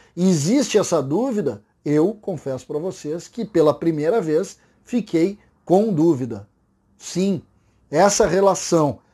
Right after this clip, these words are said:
a forma como foi colocado e ponderado, eu fiquei com muita dúvida. Muita dúvida. Olha, pela primeira vez,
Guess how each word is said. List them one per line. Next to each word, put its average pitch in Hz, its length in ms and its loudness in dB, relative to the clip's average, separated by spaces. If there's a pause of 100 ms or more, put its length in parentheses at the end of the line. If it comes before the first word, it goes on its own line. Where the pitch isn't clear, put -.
(120)
a 135 100 -6
forma 208 360 4
como 202 200 -2
foi 180 220 0
colocado 180 520 2
e 170 40 -6
ponderado, 185 640 2 (260)
eu 175 220 6
fiquei 147 500 -6 (240)
com 165 140 -8
muita 160 600 0
dúvida. 104 340 -14 (480)
Muita 208 500 2
dúvida. 101 320 -14 (420)
Olha, 170 360 4 (440)
pela 175 220 6
primeira 208 480 4
vez, 240 480 0